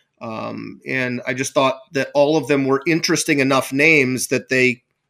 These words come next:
could warrant a little bit deeper analysis.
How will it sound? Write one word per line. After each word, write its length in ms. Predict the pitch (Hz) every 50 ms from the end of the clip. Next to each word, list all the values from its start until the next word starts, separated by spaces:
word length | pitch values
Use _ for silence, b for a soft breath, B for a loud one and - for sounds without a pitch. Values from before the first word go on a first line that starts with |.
| _ _ _ _ _ _ _ _ -
could 180 | - 165 131
warrant 340 | 135 139 147 143 143 139 127
a 40 | 131
little 180 | 131 131 131
bit 220 | 123 123 127 123 131
deeper 260 | 131 123 123 113 110
analysis. 640 | 110 113 113 113 107 92 90 - - - - -